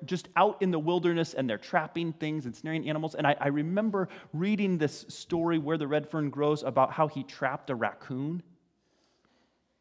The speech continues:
And that he punched nails into a log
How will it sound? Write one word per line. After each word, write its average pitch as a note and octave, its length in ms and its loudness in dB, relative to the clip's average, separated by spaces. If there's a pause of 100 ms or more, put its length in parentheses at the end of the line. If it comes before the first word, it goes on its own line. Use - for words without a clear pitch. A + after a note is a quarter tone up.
(640)
And D3+ 160 4
that C#3 360 4
he F3 140 2 (340)
punched G#3 340 2
nails F3 540 4
into F#3 380 2
a D3 60 6
log D3 600 6